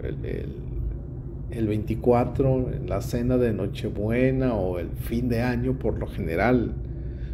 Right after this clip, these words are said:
pues, es, es, es caliente, al menos en los últimos años, pero esta, estos días pasados sí, de verdad que hizo un frillazo.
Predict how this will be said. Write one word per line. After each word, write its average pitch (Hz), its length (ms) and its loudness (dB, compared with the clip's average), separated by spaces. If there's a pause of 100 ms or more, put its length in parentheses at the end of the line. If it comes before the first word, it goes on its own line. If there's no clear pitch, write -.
(300)
pues, - 440 -6 (140)
es, - 260 -4
es, - 520 -6 (420)
es - 180 -6
caliente, 131 920 4
al 110 140 -2
menos 131 340 2
en 107 160 -4
los 107 140 0
últimos 120 440 0
años, 117 440 0
pero 101 240 2
esta, 107 420 -2 (460)
estos 113 400 0
días 113 300 2
pasados 110 480 -2
sí, 110 180 0
de 110 80 0
verdad 104 380 0
que 98 280 2 (840)
hizo 110 300 0
un 117 180 0
frillazo. 135 800 2